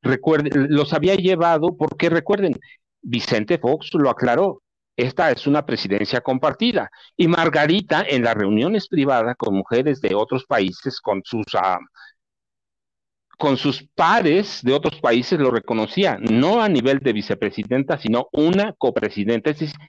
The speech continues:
se sentía la copresidenta, la copresidenta del país.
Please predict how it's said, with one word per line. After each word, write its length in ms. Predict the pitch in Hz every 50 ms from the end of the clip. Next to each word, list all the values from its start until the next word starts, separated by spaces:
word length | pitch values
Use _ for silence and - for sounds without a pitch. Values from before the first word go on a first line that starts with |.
| _ _
se 160 | - 139 120
sentía 400 | - 127 98 - - 151 180 180
la 120 | 139 110
copresidenta, 800 | - 113 104 - 110 - - 101 117 117 120 120 - 131 - - - - - - _ _ -
la 140 | 107 104 -
copresidenta 640 | - 107 - 107 101 - 117 123 131 127 127 135 127
del 120 | 113 101
país. 380 | - - 98 98 98 - -